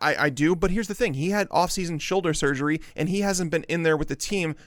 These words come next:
being able to work through these drills. Jordan Wilkins has been getting reps with the ones, which says a lot. You know, I,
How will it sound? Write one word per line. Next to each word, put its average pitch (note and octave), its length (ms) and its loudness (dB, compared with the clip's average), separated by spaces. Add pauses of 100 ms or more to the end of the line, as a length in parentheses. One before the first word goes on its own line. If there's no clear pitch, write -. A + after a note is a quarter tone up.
being D#3+ 180 0
able D3+ 160 2
to C#3+ 60 0
work D3 220 0
through D3+ 120 -4
these C3+ 180 0
drills. C#3 320 0
Jordan F#3 320 2
Wilkins D#3+ 360 -2
has C3+ 120 -4
been D3+ 120 -2
getting D3 240 -4
reps D3+ 320 0
with D3 120 -6
the D3 80 -6
ones, C#3+ 500 -4 (520)
which - 260 -2
says A#3+ 160 -2
a B3 60 -2
lot. F3+ 340 2
You C#3 80 -6
know, D3+ 120 0 (340)
I, F3 140 -2